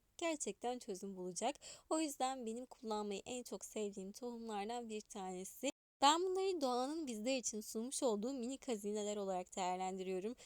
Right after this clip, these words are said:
Gerçekten doğal olarak bunları tükettiğinizde metabolizmanızdaki değişikliklere inanamayacaksınız. Kendinizi daha dinç, daha zinde, daha formda hissederken yaşlanmaya da çok güzel bir şekilde arkadaşlar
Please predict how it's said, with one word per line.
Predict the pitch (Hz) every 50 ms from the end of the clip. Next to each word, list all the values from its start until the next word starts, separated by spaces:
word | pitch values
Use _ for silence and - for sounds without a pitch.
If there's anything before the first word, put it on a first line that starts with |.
| - - -
Gerçekten | 277 294 330 359 - - - - _ - 196 180 175 175 175 175 -
doğal | - 190 190 196 202 214 233 240
olarak | - - 180 175 175 175 170 170 - _ _ -
bunları | 233 233 233 214 190
tükettiğinizde | - - - - - 190 190 - - 196 185 185 185 180 170 - - - 202 - - - - _ -
metabolizmanızdaki | 214 226 220 - 214 196 214 240 214 247 262 240 - - 214 196 196 185 - - 180 - - - - 220 214
değişikliklere | - 190 185 180 - - - _ 180 - - - - 190 196 190 208 226 - -
inanamayacaksınız. | 214 196 190 190 196 196 196 190 180 175 170 185 180 180 180 - - - 190 196 233 254 - - - - - - _ -
Kendinizi | - 262 254 262 269 294 294 - - 320 - -
daha | 233 226 - - 254 226 214
dinç, | 214 208 220 - - - -
daha | 196 190 190 226 220
zinde, | 214 196 - 214 208 196 190 196 214 233 220 196
daha | 190 196 - 226 214
formda | - - 226 208 190 190 180 175
hissederken | 175 - 190 - - - 180 180 185 180 180 180 - - - 208 233 - - - - - - _ _ -
yaşlanmaya | 214 208 214 226 - - - 247 247 247 254 277 285 269 247
da | 240 254
çok | - - 277 254 -
güzel | - - - 220 214 220
bir | 214
şekilde | - - 202 190 - - 185
arkadaşlar | 190 202 190 - 196 196 196 202 - - 240 240